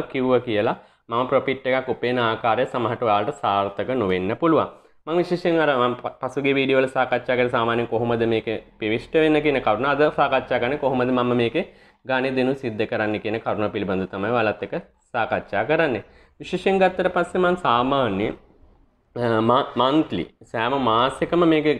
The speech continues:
කොටස් වෙළඳ පොළට ගනුදෙනුව සඳහා මුදල් නිකුත් කරද්දි මාසයේ අවසානයේදී මේකේ ප්‍රොෆිට් එක බලලා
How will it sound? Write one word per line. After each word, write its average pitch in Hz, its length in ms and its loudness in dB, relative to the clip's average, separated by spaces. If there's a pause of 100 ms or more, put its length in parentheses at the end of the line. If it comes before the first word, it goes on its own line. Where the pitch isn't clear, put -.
කොටස් 120 340 -2
වෙළඳ 131 240 0
පොළට 135 220 2
ගනුදෙනුව 117 520 0
සඳහා 123 360 0
මුදල් 117 400 0
නිකුත් 107 360 -4
කරද්දි 120 340 0
මාසයේ 131 400 2
අවසානයේදී 131 680 0
මේකේ 143 200 -2
ප්‍රොෆිට් 120 420 -8
එක 127 140 2
බලලා 117 400 4